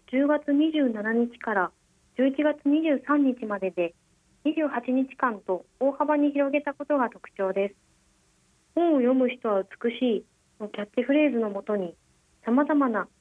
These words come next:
楽しい企画が考えられています。例えば、本好きの文化人や芸能人など、著名人に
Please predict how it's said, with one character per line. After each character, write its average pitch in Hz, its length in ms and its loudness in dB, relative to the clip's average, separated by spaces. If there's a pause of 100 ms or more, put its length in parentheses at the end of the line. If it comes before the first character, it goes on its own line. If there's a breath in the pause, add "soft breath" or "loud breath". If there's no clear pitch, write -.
楽 262 240 2
し - 100 -2
い 285 80 2
企 - 140 -16
画 226 220 -2
が 220 100 0
考 226 300 -4
え 240 60 0
ら 247 100 2
れ 240 100 0
て 240 140 -10
い 180 100 -8
ま 170 160 -6
す。 - 60 -20 (1080)
例 330 140 4
え 311 40 0
ば、 196 240 -2 (340)
本 294 240 2
好 294 60 -6
き 302 120 -2
の 302 80 4
文 285 240 2
化 285 160 0
人 226 220 0
や 180 180 -2 (320)
芸 247 160 2
能 294 220 2
人 240 180 0
な 202 100 -2
ど、 170 220 -2 (400)
著 226 100 -8
名 302 240 2
人 247 240 0
に 175 220 -6